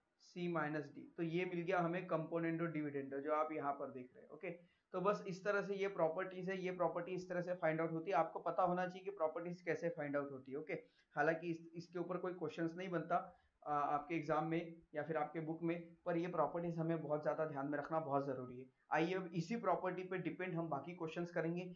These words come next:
क्योंकि ये प्रॉपर्टीज अगर आपको बनाते आती है तो आपको सारे के सारे क्वेश्चन solve करना easy हो जाएगा।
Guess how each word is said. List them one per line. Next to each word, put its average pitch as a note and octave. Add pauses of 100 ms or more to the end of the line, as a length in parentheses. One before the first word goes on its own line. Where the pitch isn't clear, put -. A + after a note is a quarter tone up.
(160)
क्योंकि F#3+
ये F#3+
प्रॉपर्टीज F#3
अगर F3+
आपको E3
बनाते D#3
आती D#3+
है F3
तो F3
आपको D#3+
सारे D3+
के D#3
सारे D3
क्वेश्चन D3
solve C3+
करना C#3+
easy C#3+
हो C3
जाएगा। C3+